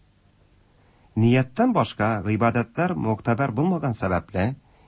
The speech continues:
ниятне дөресләү бик әһәмиятле бер нәрсәдер. Ният күңел гамәле булган сәбәпле, анда рия булырга мөмкин түгел. Хәтта җәннәт вә тамугда мәңге калу ният җәзасы диючеләр бар.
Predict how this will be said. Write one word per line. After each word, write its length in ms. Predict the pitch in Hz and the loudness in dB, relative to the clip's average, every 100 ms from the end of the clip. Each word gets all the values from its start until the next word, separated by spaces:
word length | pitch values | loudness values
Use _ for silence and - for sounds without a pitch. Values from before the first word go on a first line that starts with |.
| - | -4
ниятне 520 | 101 107 113 113 190 | 0 2 2 0 -2
дөресләү 640 | 190 151 107 - 87 110 135 - - | 0 0 -2 -2 -2 -2 -6 -18 -8
бик 320 | 98 156 - | -2 -2 -2
әһәмиятле 640 | - 127 143 139 135 131 110 | -2 0 2 0 0 -4 -4
бер 160 | 90 | -2
нәрсәдер. 400 | 87 - 87 78 - - _ _ _ _ _ _ _ _ _ _ - | -4 -2 -6 -6 -12 -20 _ _ _ _ _ _ _ _ _ _ 0
Ният 420 | 107 127 185 226 - _ _ - | 4 4 2 -2 -12 _ _ -4
күңел 300 | 113 147 202 | 0 2 2
гамәле 380 | 160 131 113 101 | -2 -2 -2 -2
булган 320 | 104 95 156 | -2 0 -2
сәбәпле, 600 | 180 123 87 - 90 110 147 _ _ - | -2 -4 -4 -4 -4 -4 -6 _ _ 0
анда 540 | 110 117 104 156 170 - | 2 2 2 -2 -2 -6
рия 280 | 101 107 156 | -2 0 0
булырга 480 | 151 107 95 - 101 | 0 -4 -4 -2 -2
мөмкин 400 | 110 123 120 123 | 0 -4 -2 -4
түгел. 320 | 120 120 80 76 _ _ _ _ _ _ _ _ _ _ _ - | -2 -4 -4 -10 _ _ _ _ _ _ _ _ _ _ _ -4
Хәтта 580 | 123 120 - 214 233 175 | -4 -2 0 0 0 -4
җәннәт 520 | - 113 127 208 - | -2 0 0 -2 -4
вә 100 | 147 | -4
тамугда 580 | - 117 113 113 147 165 | -2 -2 0 -2 -2 -2
мәңге 360 | 107 147 180 190 | 0 0 -2 -2
калу 440 | 101 85 87 117 - _ - | -2 -2 -4 -6 -14 _ -4
ният 360 | 104 120 113 - | 0 0 0 -2
җәзасы 480 | 110 104 107 - 135 | -2 0 -2 -2 -6
диючеләр 540 | 117 147 135 135 123 | -2 -2 -2 -2 -2
бар. 160 | 80 | -2